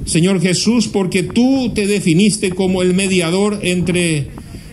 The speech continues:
entre Dios y los hombres. Tú viniste a la tierra como un puente entre Dios y nosotros, seres pecadores. Tú moriste para que nosotros podamos ir al cielo. Y hoy por eso te agradecemos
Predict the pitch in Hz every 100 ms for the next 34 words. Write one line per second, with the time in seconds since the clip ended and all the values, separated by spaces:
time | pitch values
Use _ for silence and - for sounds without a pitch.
0 | - 143 151 156 147 202 247 - - -
1 | - - - 170 175 - 160 123 117 117
2 | 196 196 185 240 202 247 226 175 170 147
3 | 185 202 208 208 202 - - - - -
4 | 156 170 180 - 196 180 110 113 90 -
5 | - - 139 135 123 131 185 208 - -
6 | - - - - - - - 139 139 -
7 | 180 175 110 - 143 147 - 151 131 139
8 | 120 90 - - - - 185 175 165 196
9 | - 170 190 185 180 175 151 175 175 160
10 | 143 147 156 151 156 135 - 147 120 90
11 | - - - - - 135 165 156 151 160
12 | 156 151 147 147 139 123 160 156 117 101